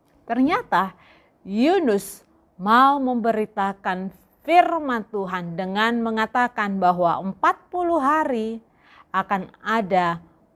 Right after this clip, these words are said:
malapetaka jikalau mereka tidak bertobat. Dan itu direspon oleh raja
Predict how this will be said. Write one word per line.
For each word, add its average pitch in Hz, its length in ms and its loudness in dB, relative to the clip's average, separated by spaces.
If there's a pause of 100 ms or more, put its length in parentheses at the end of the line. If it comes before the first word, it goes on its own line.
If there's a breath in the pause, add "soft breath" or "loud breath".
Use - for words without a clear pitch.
malapetaka 196 1120 -2
jikalau 180 480 -6
mereka 185 400 -6
tidak 160 320 -10
bertobat. 156 560 -12 (1300 soft breath)
Dan 233 480 4 (560)
itu 226 240 -6
direspon 190 560 -4
oleh 180 320 0
raja 185 720 -4